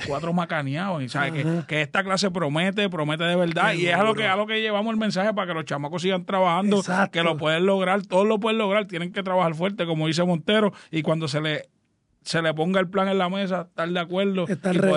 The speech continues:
Speaker 2: ready.
Speaker 1: trabajar para eso. Y yo antes de cerrar, porque ya me imagino que quiero preguntarle a Montero sobre el dos mil diez, cuando él era jugador. Hay una anécdota, Ale,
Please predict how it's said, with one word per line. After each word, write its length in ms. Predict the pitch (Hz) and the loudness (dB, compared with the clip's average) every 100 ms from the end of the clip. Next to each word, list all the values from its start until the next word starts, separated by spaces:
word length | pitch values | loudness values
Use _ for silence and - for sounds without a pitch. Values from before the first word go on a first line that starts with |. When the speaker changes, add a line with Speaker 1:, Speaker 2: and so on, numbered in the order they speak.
| 170 | 2
Speaker 2:
ready. 80 | 156 | 0
Speaker 1:
trabajar 320 | 170 165 170 | 0 0 0
para 260 | 180 165 139 | -2 -2 -2
eso. 160 | 127 123 - - | -4 -8 -12 -4
Y 80 | 170 | 2
yo 140 | 175 185 | 4 4
antes 260 | 202 220 | 2 -2
de 100 | 208 208 | -4 -2
cerrar, 260 | 196 214 | 0 -2
porque 160 | 196 170 | -2 -4
ya 100 | 170 | -4
me 60 | |
imagino 220 | 190 190 196 | -4 -4 -4
que 80 | 180 - - | -8 -16 -8
quiero 240 | 190 185 | 0 0
preguntarle 380 | 196 214 196 208 | 2 -2 0 2
a 20 | |
Montero 420 | 208 196 175 208 190 | 4 2 2 0 2
sobre 260 | 175 156 | 0 0
el 80 | 143 | -2
dos 140 | 135 | -4
mil 280 | 143 170 170 | -2 0 0
diez, 180 | 147 120 | 0 -4
cuando 380 | 151 143 143 143 | -4 -4 -2 -2
él 60 | |
era 180 | 156 165 | -2 0
jugador. 340 | 175 180 151 135 | 0 0 0 -2
Hay 120 | 151 | -2
una 120 | 185 | -2
anécdota, 480 | 190 208 185 160 147 | -2 -2 -4 -2 -2
Ale, 180 | 143 107 | -2 -6